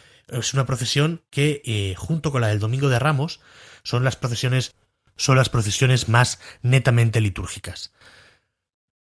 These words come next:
El Domingo de Ramos, lo que hacemos, por ejemplo, ya lo hemos dicho alguna vez, es, eh, hacer esta mímesis, es este imitar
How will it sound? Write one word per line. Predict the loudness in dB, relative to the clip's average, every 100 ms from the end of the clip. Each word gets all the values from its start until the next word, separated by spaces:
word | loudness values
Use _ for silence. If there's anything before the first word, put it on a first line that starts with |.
| _ _ _ _ _ -4
El | 0 2 2 2 0
Domingo | 0 2 4
de | 4
Ramos, | 4 2 2 -4
lo | -10 -8
que | -6
hacemos, | -2 -2 -2
por | -4
ejemplo, | -2 -4 -2 -4
ya | -4
lo | -6
hemos | -6 -6
dicho | -8
alguna | -8 -4
vez, | -2 -4 -8 -20 -8
es, | -4 -4 -4
eh, | -6 -6
hacer | -6 -2 -2
esta | 0 0
mímesis, | 0 0 -4 -6 -6
es | -4
este | -4 -2 -4 -2
imitar | -4 -2 2 2 0